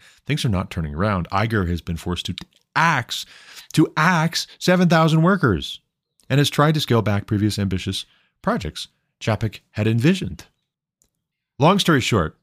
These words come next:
you can check out the full article from Peter Heck. But best case scenario for America is that DeSantis just keeps on doing well. Just keep on doing well. And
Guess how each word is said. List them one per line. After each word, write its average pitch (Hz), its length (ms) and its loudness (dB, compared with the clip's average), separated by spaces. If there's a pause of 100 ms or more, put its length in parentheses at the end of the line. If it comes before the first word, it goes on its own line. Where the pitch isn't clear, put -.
(480)
you 123 80 -6
can 120 100 -8
check 127 200 -2
out 113 220 -2
the - 80 -8
full 104 180 -4
article 92 340 -2
from 85 220 -8
Peter 90 240 -4
Heck. 80 340 -6 (540)
But 107 400 -4 (440)
best 156 220 0
case 120 240 2
scenario 107 560 0 (160)
for 107 280 -2
America 110 540 0 (600)
is 107 220 -2
that 92 240 0
DeSantis 127 500 -2
just - 160 -10
keeps - 300 -4
on 85 280 0 (1300)
doing 135 320 4
well. 175 320 2 (480)
Just - 160 -12
keep 240 240 0
on 170 160 4
doing 127 300 2
well. 98 440 0 (480)
And 117 520 2